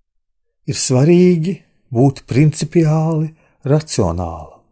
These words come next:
Tātad turēties pie pirmsākuma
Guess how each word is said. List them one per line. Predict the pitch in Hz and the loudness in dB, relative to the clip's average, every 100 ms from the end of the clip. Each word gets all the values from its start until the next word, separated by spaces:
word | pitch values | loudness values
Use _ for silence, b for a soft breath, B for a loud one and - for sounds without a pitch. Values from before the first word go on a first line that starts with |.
| _ _ _ _ _ _ _ _ _ _ _ _ _ | _ _ _ _ _ _ _ _ _ _ _ _ _
Tātad | 135 123 123 - - - _ _ _ _ _ _ _ _ _ _ - | -2 0 -2 -8 -10 -14 _ _ _ _ _ _ _ _ _ _ -4
turēties | 151 143 131 - 120 - - | 2 4 2 0 -4 -4 -4
pie | 117 104 | -4 -4
pirmsākuma | - 147 175 - 110 87 - - 82 | -4 -4 -2 -4 -4 -8 -14 -20 -20